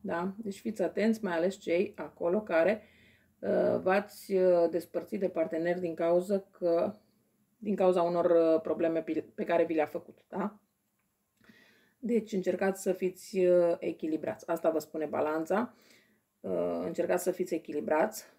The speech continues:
Dacă vedeți că într-adevăr, uh, și-a dat seama de greșeala făcută și a încercat să schimbe acest lucru sau să corecteze, să spunem, acest lucru, pentru că niciun om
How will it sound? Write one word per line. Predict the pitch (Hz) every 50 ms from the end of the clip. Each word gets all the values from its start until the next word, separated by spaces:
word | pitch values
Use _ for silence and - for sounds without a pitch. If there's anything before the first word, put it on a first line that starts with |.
| _ _
Dacă | - 185 185 190 185 185 - _ - 196 190 185 180 180 175 175 175 165
vedeți | 175 170 165 175 170 -
că | -
într-adevăr, | 165 156 160 160 160 160 156 151 180 190 165 175 170 165 - 170
uh, | 165 160 160 156 156 156 156 165 156 156 - - _ _ _ _ _ _ _ _ _ _ _ _ _ _ _ _
și-a | - - 185
dat | 185 180 175
seama | 175 180 165 165 160 160
de | 165
greșeala | 156 160 165 160 175 170 165 160 160
făcută | - 165 - - 165 - - - - - - _ _ _ _ _ _ _ _ _
și | _ - - - - - - - - - - - - 180 175 170 170 165 165 160 160 156 156 160 - - _ _ _ _ _ _ _ _ _ _ _ _ _ _ _ _ _ _ _
a | 170 165
încercat | 170 170 170 160 - 160 160 160 -
să | - - - 180 170 170 165 165 160 151 - - _ _ _ _ _ _ _ _ _
schimbe | _ - - - - 220 196 185 175
acest | 160 160 - 190 175 180
lucru | 170 160 160 156 - - 185 214 208 - - _ _ _ _ _ _ _ _ -
sau | - - 170 202
să | 196 - 175
corecteze, | - - 196 185 185 185 - - 190 165 147 151
să | - - 151
spunem, | - - 170 165 165
acest | 160 156 - 165 156 151
lucru, | 165 170 185 175
pentru | - 175 165 156 160
că | - 160
niciun | 170 175 170 - 160 165
om | 165 -